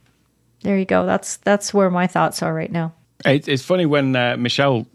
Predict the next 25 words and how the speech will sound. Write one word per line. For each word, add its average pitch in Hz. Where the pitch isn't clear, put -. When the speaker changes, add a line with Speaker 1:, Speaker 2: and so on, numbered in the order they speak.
Speaker 2:
f-, -
mentioned 117
the, 107
uh, 98
the 107
on-camera 110
mic. 87
I'd 110
actually 139
completely 117
forgotten 98
that 90
that 120
was 110
the 98
first 101
Rode 101
thing 92
that 92
I 98
bought, 104
the 107
Rode 104
VideoMic 95
Go, 104